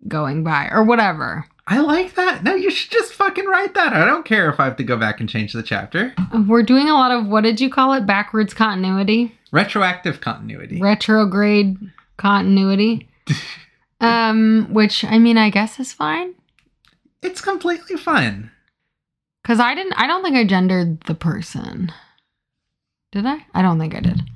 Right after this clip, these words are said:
Speaker 2: I have it open
Speaker 1: So,
Speaker 2: in a different tab.
Speaker 1: I mean, I think we could just, like, change, you know, three words in yours and it could be she.
Speaker 2: <gasps> Oh, ho, ho, ho, ho. Let's quote from chapter twenty-one.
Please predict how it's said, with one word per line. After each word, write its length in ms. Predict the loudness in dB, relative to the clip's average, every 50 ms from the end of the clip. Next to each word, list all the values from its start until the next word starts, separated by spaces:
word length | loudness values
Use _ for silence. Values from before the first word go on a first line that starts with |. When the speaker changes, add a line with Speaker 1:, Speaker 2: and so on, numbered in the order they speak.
| -16 -16 -12 -8
Speaker 2:
I 40 | -2
have 220 | -2 -2 0 0
it 80 | 0 0
open 100 | 2 4
Speaker 1:
So, 60 | 4
Speaker 2:
in 60 | 4
a 300 | 4 4 4 4 2 2
different 200 | 0 -4 -8 -10 -2
tab. 80 | 2
Speaker 1:
I 60 | 4 4
mean, 560 | 6 6 4 4 2 2 0 -2 -4 -8 -8 -2
I 140 | 2 2 2
think 200 | 4 2 0 2
we 140 | 2 2 2
could 160 | 2 0 0
just, 220 | 0 -2 -2 -2 -2
like, 240 | -2 -4 -4 -6 -6
change, 840 | -4 -2 0 0 0 0 0 0 0 0 0 -2 -4 -8 -10 -14 -16 _ _ _ _ _ _ _ _ _ _ _ _ _ _ -6
you 120 | -4 -4
know, 320 | -2 -2 -4 -4 -6 -8 -10 _ _ _ _
three 440 | -20 -18 -12 -8 -4 -2 0 0 0
words 400 | 0 -2 -2 -2 -4 -4 -6 -6
in 160 | -8 -8 -8
yours 340 | -8 -8 -8 -8 -8 -6 -6
and 100 | -6 -6
it 140 | -8 -10 -8
could 180 | -6 -6 -6 -6
be 140 | -6 -8
she. 420 | -6 -6 -6 -8 -8 -8 -8 -12 -16 _ _ _ _ _ -8
Speaker 2:
<gasps> 0 | -4 -4 -2 -2 -2 -2 -4 -6 -8 _ -2
Oh, 140 | 0 0 0
ho, 200 | 0 0 0 0
ho, 240 | -2 0 0 0 0
ho, 240 | 0 0 0 0 0
ho. 760 | 0 0 2 2 2 2 2 2 2 0 0 0 2 2 2
Let's 300 | 0 -2 -4 -6 -12 -20
quote 420 | -20 -8 -4 -2 0 0 -2 -4
from 180 | -4 -4 -4 -2
chapter 340 | 0 0 -2 0 -2 -6 -6
twenty-one. 720 | -4 -2 -2 -2 0 0 0 0 0 0 0 -4 -6